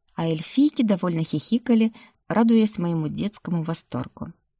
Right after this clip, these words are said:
За то время, пока меня окунали в разную воду, как того Ваньку из сказки про конька-горбунка, горничная приготовила белоснежное платье,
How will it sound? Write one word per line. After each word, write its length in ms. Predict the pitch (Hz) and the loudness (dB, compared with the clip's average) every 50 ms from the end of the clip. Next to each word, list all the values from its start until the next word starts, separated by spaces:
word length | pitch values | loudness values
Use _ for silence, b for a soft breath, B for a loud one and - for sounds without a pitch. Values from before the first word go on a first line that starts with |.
| _ _ _ _ - | _ _ _ _ -6
За 160 | - 214 262 | 2 2 2
то 140 | 277 - 359 | 4 4 2
время, 360 | 285 233 233 240 240 240 233 | 6 8 8 10 10 8 6
пока 260 | 233 - 180 - 190 | 4 0 -2 -2 0
меня 280 | 185 185 185 180 180 175 | 0 2 2 2 0 0
окунали 440 | 170 - - 156 165 170 170 156 156 | -2 -2 -2 -2 0 0 0 -2 -2
в 80 | 151 | -2
разную 360 | 156 156 156 - - 147 147 135 | -2 -2 -2 -2 -2 -4 -4 -4
воду, 400 | 143 156 170 190 202 233 247 - _ _ _ | -6 -6 -4 0 2 0 0 0 _ _ _
как 200 | - - 208 - | -4 -4 -4 0
того 260 | - 214 202 202 208 | 0 0 2 2 2
Ваньку 420 | 190 196 196 202 202 202 - - 185 | 2 2 2 2 2 0 0 -4 -6
из 220 | - - 202 - - | -4 -4 -4 -6 -4
сказки 380 | - - 196 185 - - - | -4 -4 -4 -4 -4 -4 -6
про 160 | 175 - 196 | -6 -6 -4
конька-горбунка, 1000 | - - 185 185 180 - 180 170 - 175 170 - - 196 202 196 - 185 165 165 - _ _ _ _ _ _ _ _ _ | -2 -2 -2 -2 -2 -4 -4 -4 -4 -6 -6 -4 -4 -4 -4 -2 -4 -4 -6 -6 -8 _ _ _ _ _ _ _ _ _
горничная 580 | - 180 175 302 302 311 294 262 - - 233 220 | -6 0 0 2 4 4 2 2 2 2 2 2
приготовила 640 | - - 175 170 185 180 - 220 214 202 190 185 | 2 0 -2 -2 -2 0 0 0 0 0 0 -2
белоснежное 720 | 180 165 156 156 165 165 - - 180 180 175 180 170 165 | -2 -2 -2 -2 -2 -4 -2 -4 -4 -4 -2 -4 -6 -6
платье, 560 | - - - 143 143 - - - - 151 151 | -6 -8 -8 -8 -8 -8 -10 -12 -10 -12 -12